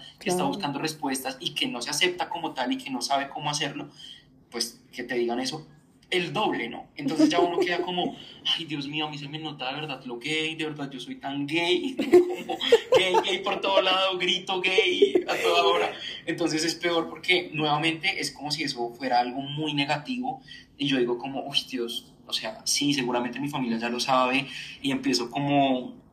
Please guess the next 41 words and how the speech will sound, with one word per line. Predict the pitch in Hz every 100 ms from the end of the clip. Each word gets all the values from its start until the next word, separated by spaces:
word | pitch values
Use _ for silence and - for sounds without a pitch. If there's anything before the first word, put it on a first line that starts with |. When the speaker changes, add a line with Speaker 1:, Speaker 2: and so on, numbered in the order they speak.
| _ _ _ - -
Speaker 1:
con | - 131
este | 117 143
conflicto | 139 131 127 113 120
de, | 127 131 127
"¿Y | 135
ahora | 120 120
qué | - 123
hago? | 135 139 135
¿Ahora | 131 117
qué | 113 117
digo? | 131 139 127 131 131 - - -
No | 135
sé | 135
cómo | 131 131 135
verbalizarlo, | 139 139 139 135 123 135 131 131 135 135 139 - -
tengo | 127 123
mucho | 131 139 135 139
miedo, | 135 147 135 123 127 143 - - -
no | 139
sé | 127 131
cuál | - 143 131
va | 131
a |
ser | 143 139
la | 143
reacción | 143 - 120
de | 120
mi | 120
familia", | 120 120 123 151
porque | 107 - 120
de | 120
nuevo | 120 120
ellos | 123 127 - - - - _ -
hacían | 147 156 160
unos | 180 -
comentarios | 220 233 - 156 135 151 175 - -
bien | 175 196 202 208
pesaditos | 233 226 170 147 147 160
en | 180
torno | 180 170 156 131 120 - - 135
a, | 127 117 101